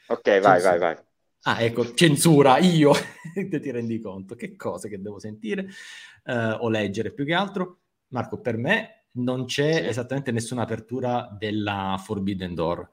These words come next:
Speaker 2: la, ehm, la collaborazione tra W W E e All Elite sarà soltanto per dei documentari, quindi, e siccome qualcuno ha bussato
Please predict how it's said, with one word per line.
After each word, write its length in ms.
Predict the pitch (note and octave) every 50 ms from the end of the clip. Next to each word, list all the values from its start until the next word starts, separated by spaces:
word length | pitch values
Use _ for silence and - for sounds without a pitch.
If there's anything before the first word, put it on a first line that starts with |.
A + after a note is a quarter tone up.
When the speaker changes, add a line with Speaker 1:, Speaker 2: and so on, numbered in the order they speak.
| _ _ _ _ _ _ -
Speaker 2:
la, 500 | A2 A#2 A#2+ B2 C3 C3+ C3+ C3 C3 -
ehm, 800 | - B2 A#2+ A#2 A2+ A2+ A2+ A2 G#2+ A2 A2 G#2+ G#2+ G#2 G#2 G#2 G2+
la 100 | A#2+ B2+
collaborazione 640 | B2 C3 C3 B2 B2 A#2+ B2+ B2 - D3 C#3 C3
tra 140 | B2+ B2+ B2+
W 80 | A#2+ B2
W 340 | A#2+ A#2 A#2+ A#2+ A#2+ A2+ B2
E 140 | B2+ B2 -
e 100 | - A2+
All 140 | A#2 A#2 A#2
Elite 360 | A2+ A2+ B2 C3+ B2+ - B2+
sarà 220 | A#2+ - A#2 A2+ A2+
soltanto 500 | - - G#2+ F#2+ - B2+ B2+ A#2 B2 A2
per 200 | G#2+ G#2+ G2 F#2+
dei 200 | G#2+ A#2+ A2+ A2
documentari, 840 | A2 A2 G#2+ - A2 G#2+ G#2 G#2 G2+ - A#2 A2 A2 G#2 G2+ G#2 G2
quindi, 500 | - B2+ B2 B2 A2+ G#2+ A2 A2 A2 - _ _ _ _ _ _ _
e 140 | _ - A2
siccome 420 | - - - - D3 C#3+ C3 A2+
qualcuno 420 | - A#2 G#2 G#2 - C3 B2+ A2 G2+
ha 60 | F#2+
bussato 840 | F#2+ G2 G#2 G#2 - - C3 B2 A#2+ A2 A2+ - G#2+ G#2 G2+ -